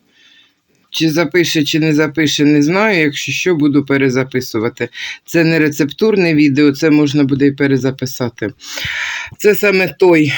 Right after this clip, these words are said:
який я і планувала придбати. <clears throat> Redmi дванадцять Pro. Е, коштує телефон вісім дев'ятсот. Ну,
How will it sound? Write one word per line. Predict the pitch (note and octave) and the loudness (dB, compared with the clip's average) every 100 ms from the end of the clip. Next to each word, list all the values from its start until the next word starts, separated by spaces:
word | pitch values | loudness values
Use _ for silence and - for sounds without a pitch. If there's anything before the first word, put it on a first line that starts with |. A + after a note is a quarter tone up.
| - | -6
який | D#3+ D#3+ D3+ D#3 | -2 -2 2 4
я | D3+ D3+ | 6 4
і | |
планувала | C#3+ D#3+ E3+ F3+ C4 B3 | 4 0 2 2 2 2
придбати. | A3 G#3 F3 E3 F#3+ F#3+ F#3 - - | 2 2 2 0 0 0 -4 -4 -2
<clears throat> | C4 A3+ F#3+ C#3+ C#3 _ _ _ _ _ _ _ - - - - - | 2 2 2 0 -4 _ _ _ _ _ _ _ -20 -18 -20 -12 -2
Redmi | D#3 F3+ E3 D#3 D3+ | 2 2 2 4 4
дванадцять | C#3+ D3+ D#3 D3 D#3 C#3+ - | 4 4 2 0 -2 -2 -2
Pro. | C#3 A#2 A2+ _ _ _ _ _ _ - - - - - - | 0 0 -2 _ _ _ _ _ _ -20 -20 -20 -20 -20 -10
Е, | - C#3 C#3 C#3 | -2 2 0 2
коштує | E3+ E3 C#3+ - D3 C#3 C3+ | 4 4 2 0 2 2 2
телефон | C#3 C3 C3 C3 - F#3+ G#3+ A#3 A#3 A3+ G#3 - _ _ _ _ _ _ C#3 | 2 4 2 -2 0 4 4 4 2 0 -2 -6 _ _ _ _ _ _ 0
вісім | E3 F3 D#3+ D3 | 0 0 2 2
дев'ятсот. | C3+ C3+ C#3+ C#3 - A2 - - - _ _ _ _ _ - - - - - - - - | 2 2 0 -4 -2 -2 -4 -20 -20 _ _ _ _ _ -12 -12 -18 -14 -12 -12 -14 -6
Ну, | - A#3 G#3+ | 2 4 4